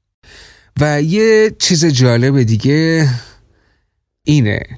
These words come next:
که استیون هاوکینگ میگه چون ما هرگز با انسانهایی که از آینده اومده باشن ملاقات نکردیم،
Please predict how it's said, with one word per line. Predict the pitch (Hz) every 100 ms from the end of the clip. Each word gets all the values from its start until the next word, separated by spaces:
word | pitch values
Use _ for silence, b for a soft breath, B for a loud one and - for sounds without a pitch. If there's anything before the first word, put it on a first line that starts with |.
| B B B B
که | - 123 120 -
استیون | 117 - 127 110 117
هاوکینگ | 110 123 117 - - 170 180 170 117
میگه | 113 113 131 147 156 151 b b b _ _
چون | - - 156 151
ما | 147 135 135 151
هرگز | 127 120 113 117 113 131 156 151 131
با | 117 110 -
انسانهایی | 120 113 107 - 107 110 110 143 143
که | 143 135 -
از | 110 107 -
آینده | - 117 110 113 113 113 117
اومده | 156 151 139 113 107
باشن | 107 113 - 107
ملاقات | 107 117 120 113 107 107 156 175 131
نکردیم، | 107 110 - - 82 - 135 170 180 175